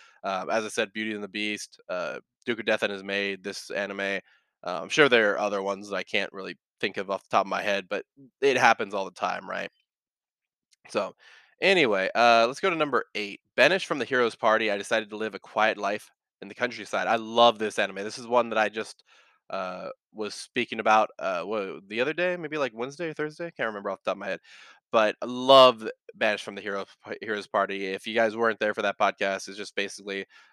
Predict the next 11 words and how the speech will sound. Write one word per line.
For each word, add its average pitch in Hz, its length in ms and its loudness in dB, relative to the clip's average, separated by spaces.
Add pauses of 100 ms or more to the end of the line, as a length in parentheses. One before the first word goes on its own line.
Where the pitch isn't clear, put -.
(100)
about 95 380 0
exactly 110 400 2
what 107 100 -2
it 101 60 -10
is, 101 100 -12 (140)
this 98 340 -14
is. 101 260 -4
A 92 340 -4
guy, 107 420 6 (500)
uh, 85 280 -6 (200)
gets - 320 -6